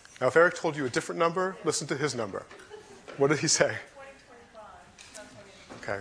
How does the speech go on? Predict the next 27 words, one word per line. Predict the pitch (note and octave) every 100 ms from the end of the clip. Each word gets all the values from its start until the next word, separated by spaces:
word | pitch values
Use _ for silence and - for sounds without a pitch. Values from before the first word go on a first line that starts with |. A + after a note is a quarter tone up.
| G2 A#2
anyway, | A2 G2+ A2+
so | - G3 G3 - - - - - - - C#4 E3+
many | F#3+ A3 A#3
fewer | - - F#3+ F#3 F3 D#3+
than | D3+
a | C#3+
hundred | D3+ D3+ C#3
thousand, | C3 A#2 A2+ G2 F#2 B2+
okay? | A2+ B2+
A | D#3 E3
small | - - F#3+ G#3
number. | G#3+ G3+ G2 - - - -
A |
fly | - - F3 A#3+ C4+
is | E3
thought | - D3
to | F3+
only | D#3 E3
have | D3+ D#3
around, | D3+ D#3 -
to | -
have | D3 D#3
around | D3
fifteen | - B3+ - G3+
thousand | D#3+ G#2 G2+ G2+
genes. | - - -
So, | C#3